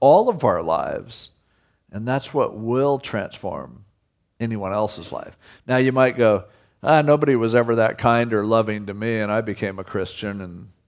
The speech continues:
I'm, you know, I got saved without all that stuff." I don't know.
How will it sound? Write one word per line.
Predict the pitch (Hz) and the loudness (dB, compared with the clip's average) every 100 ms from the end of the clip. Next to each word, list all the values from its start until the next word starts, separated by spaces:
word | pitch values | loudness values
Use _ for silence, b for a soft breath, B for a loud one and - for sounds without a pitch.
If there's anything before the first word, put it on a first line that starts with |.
| _ _ _ _ _ _ | _ _ _ _ _ _
I'm, | - 107 107 _ _ _ _ - | -10 -8 -10 _ _ _ _ -14
you | 104 | -10
know, | 92 | -6
I | 104 | -2
got | 110 - | -2 -2
saved | - 92 92 | -2 -4 -4
without | 95 87 98 95 | -8 -2 0 0
all | 87 85 | -2 -4
that | 82 73 - | -6 -8 -12
stuff." | - 87 78 78 - - b b b b b b b _ | -10 -6 -6 -8 -16 -20 b b b b b b b _
I | - 147 | -14 -8
don't | 190 | -6
know. | 151 185 170 76 71 | -2 0 0 -4 -12